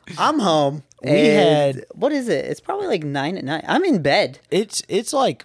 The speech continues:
Speaker 2: later on in the evening for sure. Uh, so w-
Speaker 1: I'm, like, thirty-seven Trulies deep.
Speaker 2: Ariel and I had gone
Speaker 1: Chinese.
Speaker 2: Chinese
Speaker 1: I know it
Speaker 2: food.
Speaker 1: was Chinese.
Speaker 2: We took some takeout Chinese food, went to the house, ate.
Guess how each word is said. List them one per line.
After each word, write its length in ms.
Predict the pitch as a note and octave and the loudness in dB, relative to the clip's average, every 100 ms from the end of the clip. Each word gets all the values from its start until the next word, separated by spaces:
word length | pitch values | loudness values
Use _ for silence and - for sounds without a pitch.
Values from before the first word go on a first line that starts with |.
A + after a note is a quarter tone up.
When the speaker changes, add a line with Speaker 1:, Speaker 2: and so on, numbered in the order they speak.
| - | -8
Speaker 2:
later 380 | D3 D3+ C3 B2 | -2 -2 0 -2
on 200 | A#2+ A#2+ | -2 -4
in 140 | A#2+ | -4
the 100 | A#2 | -4
evening 540 | A2+ A#2 G#2+ G#2 G2+ G#2+ | -6 -8 -8 -10 -10 -14
for 180 | - B2 | -10 -6
sure. 440 | A#2 B2 A2 G#2+ G2+ - | -6 -4 -4 -4 -8 -8
Uh, 380 | A#2 A2+ A2+ A2+ | -4 -2 -2 -4
so 400 | - C3 B2 B2 | -2 -2 -2 -6
w- 160 | - A#2 | -10 -6
Speaker 1:
I'm, 100 | A#3+ | 0
like, 300 | G3 C#3 - | 0 0 -4
thirty-seven 480 | - D#3+ E3+ F3 D#3 | -4 -2 0 -2 -4
Trulies 400 | - C#3+ C#3 B2+ | -2 -2 -2 -2
deep. 200 | B2 A2+ - _ _ - - | -6 -8 -12 _ _ -20 -12
Speaker 2:
Ariel 460 | C3+ C#3+ F3+ G#3+ E3+ | -4 -2 0 0 0
and 100 | B2 | 0
I 380 | G2+ G2+ G#2+ G#2+ - | -2 -4 -6 -10 -10
had 160 | B2 A2 | -8 -4
gone 640 | A#2+ A#2 A2+ A2+ G#2+ A2 - | -4 -2 -2 -4 -6 -10 -12
Speaker 1:
Chinese. 760 | - C3 B2+ C#3 D3+ B2 - - - _ _ | -8 -4 -2 -2 -2 -6 -10 -16 -20 _ _
Speaker 2:
Chinese 560 | - C3+ C#3+ C3 A2+ | -8 -4 -2 -2 -2
Speaker 1:
I 60 | B2+ | -2
know 180 | C3 C3+ | 0 0
it 40 | |
Speaker 2:
food. 60 | C#3+ | 0
Speaker 1:
was 140 | C3 | -4
Chinese. 540 | - C#3+ C3 E3 C#3 A#2+ | -2 -2 0 -2 -4 -4
Speaker 2:
We 140 | B2 | -4
took 200 | E3+ E3 | -4 -4
some 160 | D3 C3 | -6 -4
takeout 420 | D3 C#3+ D#3 D#3 | -4 -2 -2 -2
Chinese 420 | D#3+ D3+ D3+ C3 | -2 -2 -2 -4
food, 340 | - B2 A#2 | -4 -2 -2
went 220 | A2 B2 C3+ | -4 -6 -4
to 60 | |
the 80 | C#3 | -4
house, 380 | C3 A#2 A#2 - - | -2 -2 -2 -4 -8
ate. 380 | A2+ A#2 A#2 | -6 -4 -4